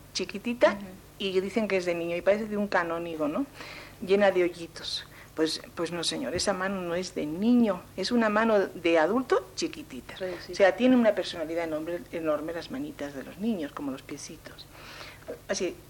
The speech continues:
Speaker 1: me gusta pintar manos. Entonces, una madre con su hijo es precioso, dos amantes que, que se vean bien,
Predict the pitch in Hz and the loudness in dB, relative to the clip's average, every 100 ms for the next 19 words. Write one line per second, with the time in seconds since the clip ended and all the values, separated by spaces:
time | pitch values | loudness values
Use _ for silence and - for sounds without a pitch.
0 | - 180 196 202 190 156 - 120 - - | -10 -4 -4 -2 -4 -6 -12 -14 -14 -18
1 | - - 208 - - - - - - 247 | -16 -4 -4 -4 -14 -20 -20 -20 0 6
2 | 262 226 170 160 160 185 190 285 262 349 | 6 8 6 4 2 -2 0 0 0 -2
3 | 247 202 185 175 165 - 190 233 240 226 | -2 -4 -2 0 -2 -4 2 4 4 2
4 | 180 165 160 156 - 160 147 131 - - | 2 -2 -6 -8 -6 -4 -4 -8 -12 -20
5 | - - 160 170 214 202 180 160 | -14 -10 -6 0 2 2 0 -4